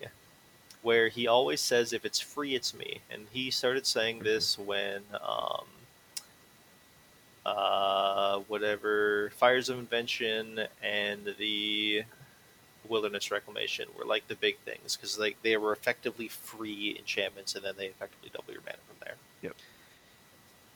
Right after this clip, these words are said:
Speaker 1: And he <laughs> made the statement, "If things are going," uh, what was the word he used?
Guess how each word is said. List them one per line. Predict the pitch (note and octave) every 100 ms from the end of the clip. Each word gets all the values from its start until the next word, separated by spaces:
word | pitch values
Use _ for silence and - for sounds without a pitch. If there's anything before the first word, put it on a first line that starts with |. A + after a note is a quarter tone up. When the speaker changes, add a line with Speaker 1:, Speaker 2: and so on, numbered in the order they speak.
| - - - - -
Speaker 1:
And | D#3 C#3 C#3 C3 -
he | - - G3 G#3+ A3+ B3 A#3+ - - - - -
<laughs> | - - - C3 A#2+
made | C#3+ C#3+
the | D3
statement, | - G#2+ G#2 G#2 G2+ G2+ - - - - - - - -
"If | C3 -
things | - E3 A3 A#3+ -
are | D3 D3+
going," | - B2 B2 B2 B2 A#2+ B2 - - - - - - - - - - - - - -
uh, | B2 A#2+ G#2+
what | A2 E3+
was | F#3 -
the |
word | G#2 - G2 G2
he | - - -
used? | - - - - - -